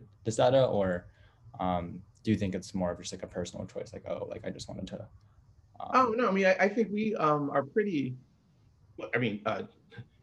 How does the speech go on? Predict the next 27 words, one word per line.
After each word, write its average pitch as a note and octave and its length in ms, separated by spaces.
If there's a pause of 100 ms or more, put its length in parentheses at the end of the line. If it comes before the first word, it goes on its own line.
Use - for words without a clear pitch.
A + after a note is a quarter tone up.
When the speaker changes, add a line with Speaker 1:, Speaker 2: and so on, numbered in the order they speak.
(100)
Speaker 2:
individually A#2 960
as, A2 240
as, A2 220
as A2+ 140
our A2+ 240
institution, A2+ 600 (120)
I - 40
think - 260
we A2 100
are G#2 100
like, G#2 160
"Well, D#3+ 140
look, - 240 (400)
like, A2+ 200
here, F3 460 (160)
here C4 160
is D#4 100
data C#3 260
that B2 120
we B2 120
have A#2 140
access A#2+ 440
to - 360
that A#2 220
sort A2+ 180
of G#2 100
is, G2+ 100